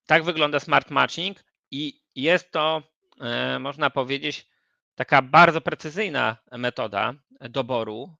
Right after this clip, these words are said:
e, ponieważ bazuje na zachowaniach ludzkich, e, i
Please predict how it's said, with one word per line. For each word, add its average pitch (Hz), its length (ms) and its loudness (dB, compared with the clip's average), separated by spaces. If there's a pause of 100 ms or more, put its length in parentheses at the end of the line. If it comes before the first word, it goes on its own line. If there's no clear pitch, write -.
(140)
e, 117 560 -8 (380)
ponieważ 135 640 -4 (340)
bazuje 143 600 -2 (360)
na 127 400 -2
zachowaniach 120 760 -2
ludzkich, 123 600 -12 (560)
e, 117 600 -12 (420)
i 120 500 -4